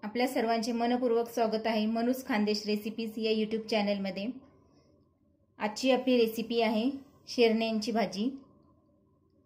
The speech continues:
शेरण्या म्हणजेच ही एक प्रकारची रानभाजी आहे. सध्या पावसाळ्याचा हंगाम चालू आहे व कपाशीमध्ये किंवा ज्वारीमध्ये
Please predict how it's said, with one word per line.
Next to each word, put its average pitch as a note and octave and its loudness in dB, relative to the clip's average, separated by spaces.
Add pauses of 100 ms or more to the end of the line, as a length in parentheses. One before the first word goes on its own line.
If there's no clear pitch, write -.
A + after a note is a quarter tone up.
(1120)
शेरण्या A#3+ 4
म्हणजेच A3 4 (160)
ही A#3 0
एक A3+ 2
प्रकारची A3 0
रानभाजी G#3 0
आहे. G3+ -2 (800)
सध्या A3 0
पावसाळ्याचा G#3+ 2
हंगाम G#3+ 0
चालू G3+ 2
आहे G3+ 0 (600)
व A3+ 0 (1300)
कपाशीमध्ये A3+ 2
किंवा A3+ 0 (400)
ज्वारीमध्ये A3 2